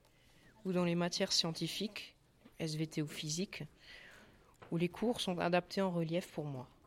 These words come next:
Les cartes de géographie sont aussi adaptées en relief. Même si je suis autonome, c'est quand même important qu'il y ait une A V S,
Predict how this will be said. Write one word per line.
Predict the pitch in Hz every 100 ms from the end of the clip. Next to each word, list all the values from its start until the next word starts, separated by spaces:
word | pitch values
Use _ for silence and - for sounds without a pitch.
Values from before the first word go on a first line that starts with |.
| - - - - - - - - -
Les | 156
cartes | - 190 -
de | -
géographie | 170 170 170 170 170 - 196 202 -
sont | - - -
aussi | 175 - 202
adaptées | 185 170 - 185
en | 170
relief. | 156 135 - - - - - _ _ _ - - - - - - _ _ - _ - - - _ _ -
Même | 170 214
si | - 190
je | 180
suis | - -
autonome, | 180 175 175 165 185 190 175 - - -
c'est | - 185
quand | -
même | 180 175 -
important | 196 208 202 - 196 208 - - -
qu'il | - 185 175
y | 180
ait | 202 - - - -
une | 175
A | 180
V | 180 175
S, | 156 180 - -